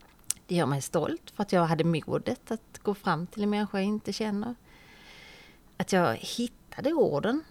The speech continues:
de där orden inom mig. Ehm, att jag vågade ge bort mitt vatten och erbjuda hjälp. Ehm,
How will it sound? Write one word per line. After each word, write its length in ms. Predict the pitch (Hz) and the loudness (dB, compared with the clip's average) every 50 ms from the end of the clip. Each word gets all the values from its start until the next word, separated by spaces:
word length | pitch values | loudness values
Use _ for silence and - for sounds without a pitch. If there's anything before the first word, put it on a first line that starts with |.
| - - | -14 -6
de 160 | 277 269 247 | -4 -2 0
där 100 | 240 226 | 2 2
orden 440 | 214 202 185 170 160 165 - 165 175 | 2 2 2 2 0 0 0 0 0
inom 240 | 165 160 151 143 | 0 -2 -4 -4
mig. 320 | 135 - - 170 170 - - - - - - - | -6 -6 -6 -6 -8 -10 -14 -20 -20 -20 -12 -8
Ehm, 680 | 180 180 175 170 175 - 160 165 - - 165 170 165 160 - - - | -8 -6 -6 -6 -6 -6 -6 -6 -6 -6 -8 -8 -10 -12 -16 -18 -18
att 120 | - - | -8 -6
jag 80 | 190 170 | -4 0
vågade 380 | 175 180 175 175 170 165 165 | 0 0 0 0 0 -2 -2
ge 100 | 165 165 | -2 -2
bort 400 | 175 165 - 165 147 - - - | -2 0 0 0 0 -2 -2 0
mitt 160 | 226 202 202 - | 0 0 0 0
vatten 680 | 165 170 - - - - - - 320 349 339 285 247 - | -4 -4 -4 -8 -6 -2 0 0 0 0 0 0 0 0
och 100 | - 196 | 2 2
erbjuda 460 | 190 190 185 175 190 175 156 180 175 | 2 2 0 0 -2 -2 -2 -2 -2
hjälp. 500 | 165 156 - - - 254 311 - - - - - - - - | -2 -2 -2 -2 -4 -4 -6 -10 -16 -20 -20 -20 -20 -18 -10
Ehm, 480 | - 202 196 196 190 185 180 185 180 | -6 -4 -4 -2 -2 -2 -2 -2 -4